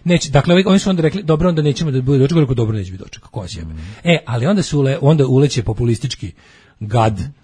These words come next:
Speaker 1: razumeš, Plenković, koji je u fazonu, ko to može narodu da zabrani?
Speaker 2: Ano, govno,
Speaker 1: Narodno.
Speaker 2: govno, taj je ono,
Speaker 1: Svi da Zoki kako mu
Speaker 2: stara.
Speaker 1: govorio, znaš, i Zoki je bio na visini zadatke, moram da pohvalim i predsjednika Zokija.
Speaker 2: Pa dobro, je.
Speaker 1: Tomašević i
Speaker 2: Da.
Speaker 1: Zoki su bili na istoj liniji, su bili u fazonu kao, ono, nemojte se mešati,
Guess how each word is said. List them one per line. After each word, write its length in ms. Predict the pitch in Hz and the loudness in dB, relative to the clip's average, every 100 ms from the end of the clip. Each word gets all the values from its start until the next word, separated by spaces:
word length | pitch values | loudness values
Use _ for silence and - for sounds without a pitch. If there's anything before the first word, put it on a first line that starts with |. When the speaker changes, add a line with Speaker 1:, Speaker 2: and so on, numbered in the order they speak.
| - | -8
Speaker 1:
razumeš, 400 | 107 107 107 - | -6 -2 -4 -4
Plenković, 580 | 104 98 214 202 - - _ _ - | -4 0 2 0 -4 -14 _ _ 0
koji 180 | 147 | 4
je 40 | 147 | 4
u 40 | |
fazonu, 380 | - 131 131 135 | 2 2 2 0
ko 220 | - 139 | 0 -2
to 240 | 117 131 110 | -2 -2 -2
može 380 | 110 101 98 | -2 -4 -4
narodu 500 | 98 98 98 95 90 | -4 -2 -4 -4 -8
da 180 | 87 87 | -10 -10
zabrani? 460 | 85 87 92 98 117 | -10 -10 -4 2 4
Speaker 2:
Ano, 160 | 131 | 6
govno, 440 | 113 98 101 101 117 | 4 4 4 4 4
Speaker 1:
Narodno. 320 | 107 104 104 | 2 0 -2
Speaker 2:
govno, 300 | 98 87 82 | -2 -2 -2
taj 300 | - 95 95 | -2 0 2
je 80 | 87 | 2
ono, 100 | 90 | 0
Speaker 1:
Svi 120 | 87 | 2
da 100 | 131 | 2
Zoki 260 | 127 135 - | 4 2 2
kako 120 | 113 | -4
mu 140 | 107 92 | -2 0
Speaker 2:
stara. 160 | 107 | 0
Speaker 1:
govorio, 340 | 110 104 104 98 | 0 0 -2 -2
znaš, 200 | 101 110 | -4 -6
i 220 | 117 131 | -4 0
Zoki 300 | 131 135 127 | 2 2 0
je 60 | 107 | -2
bio 180 | 107 | -2
na 80 | 98 | -4
visini 360 | 101 98 110 101 | -6 -6 -8 -10
zadatke, 340 | 95 95 113 | -10 -12 -8
moram 160 | 101 95 | -8 -8
da 60 | 95 | -8
pohvalim 340 | 95 113 95 | -10 -10 -10
i 80 | 95 - - | -12 -14 -14
predsjednika 380 | 110 - 98 92 | -12 -10 -8 -6
Zokija. 340 | 107 110 90 | -6 -2 -2
Speaker 2:
Pa 40 | |
dobro, 360 | 82 87 104 120 | -2 0 2 2
je. 60 | 110 | 4
Speaker 1:
Tomašević 480 | 107 117 110 185 | 4 2 2 0
i 40 | - | 0
Speaker 2:
Da. 60 | |
Speaker 1:
Zoki 260 | 131 139 - | 0 0 -2
su 80 | 123 | -2
bili 160 | 120 | 0
na 60 | 127 | 0
istoj 200 | 120 117 | 0 0
liniji, 160 | 107 113 | -2 -2
su 100 | 113 | -2
bili 120 | 110 | -4
u 40 | |
fazonu 280 | 113 107 110 | -2 -4 -2
kao, 160 | - 110 | -2 0
ono, 120 | 117 | 0
nemojte 380 | 117 110 117 - | 0 0 -2 -4
se 140 | 113 | -6
mešati, 400 | 107 101 - 110 | -6 -6 -8 -10